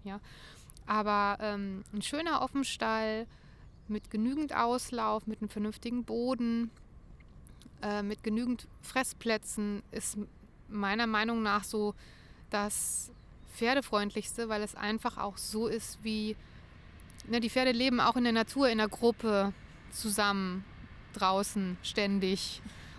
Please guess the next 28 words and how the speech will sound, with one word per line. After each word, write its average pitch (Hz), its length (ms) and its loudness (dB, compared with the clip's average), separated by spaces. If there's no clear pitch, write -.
und 202 140 -2
werden 214 320 2
nicht - 400 0
in 208 220 -2
Einzelabteile 202 920 2
<laughs> - 100 -12
gepackt - 460 -2
und 202 120 -4
so 214 120 -6
weiter. 202 200 -2
Das 202 120 -6
ist - 100 -12
ja - 60 -4
alles 214 180 -6
eine 220 80 -2
Erfindung 226 340 -4
des 202 160 -6
Menschen. 208 540 0
Insofern 208 480 2
finde 220 160 2
ich - 80 -2
das 208 180 -2
schon 220 180 0
die 214 60 0
natürlichste 208 560 -2
und 190 160 -4
beste 208 360 -2
Haltungsform. 190 1000 -2